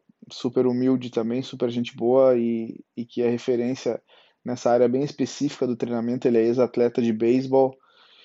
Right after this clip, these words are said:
e faz um trabalho fantástico, é um cara, um cara gente finíssima.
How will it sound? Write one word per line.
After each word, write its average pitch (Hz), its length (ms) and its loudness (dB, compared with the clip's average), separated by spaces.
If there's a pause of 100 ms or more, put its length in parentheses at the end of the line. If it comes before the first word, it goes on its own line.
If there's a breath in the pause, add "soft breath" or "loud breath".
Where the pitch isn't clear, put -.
(220 soft breath)
e 110 540 -6 (380)
faz 120 320 0
um 127 40 -4
trabalho 120 380 0
fantástico, 123 800 -2
é 120 40 -4
um 117 120 -8
cara, 117 520 -2 (480)
um 120 140 -14
cara 113 460 -4
gente 123 280 -8
finíssima. 143 640 -8